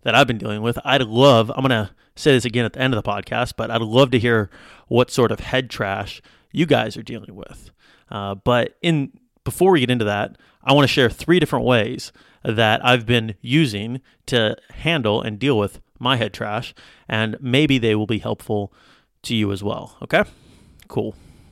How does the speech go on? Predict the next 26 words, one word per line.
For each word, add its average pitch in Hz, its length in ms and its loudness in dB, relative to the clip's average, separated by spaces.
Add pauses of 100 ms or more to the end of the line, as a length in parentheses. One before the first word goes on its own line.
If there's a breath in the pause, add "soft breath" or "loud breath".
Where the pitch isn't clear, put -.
(420 soft breath)
All 120 100 2
right, 107 160 0
guys. 113 260 0
So 117 360 0
the 123 400 -2
first - 680 -8 (140)
step - 600 -8 (460)
is 107 460 -2 (240)
get 151 300 -2
out 131 260 -6
of 123 360 -4
your 120 140 -6
head 113 400 -2
and 110 240 -10
into 123 480 -8
your 107 220 -6
body. 101 580 -8
And 123 180 -10
this 160 160 -4
is 160 140 -4 (300)
almost 160 680 -2 (800 soft breath)
my 120 260 0
first 117 360 -6
piece 117 260 -8
of - 80 -18
advice 117 600 -10